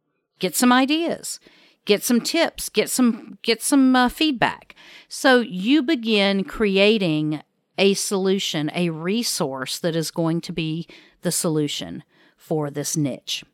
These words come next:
for this problem within this niche. So part of the framework one is to identify the top three problems, top three pain points for your niche.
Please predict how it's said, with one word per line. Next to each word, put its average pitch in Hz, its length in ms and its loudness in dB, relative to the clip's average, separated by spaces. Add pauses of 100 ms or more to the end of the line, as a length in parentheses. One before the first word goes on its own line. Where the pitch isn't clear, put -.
(560)
for 208 180 0
this 196 160 0
problem 165 640 -4
within 143 340 -4
this 117 220 -8
niche. - 340 -8 (380)
So 185 360 2 (320)
part 180 200 2
of 220 60 0
the 247 60 2
framework 262 520 2
one 185 440 2 (880)
is 170 160 -6
to 196 80 0
identify 185 580 2
the 160 100 -4
top - 320 0
three 170 220 -4
problems, 143 720 -4 (500)
top 233 340 2
three 208 300 -2
pain 196 640 -2
points 123 640 -6 (280)
for 151 600 -2
your 151 220 -4
niche. - 460 -8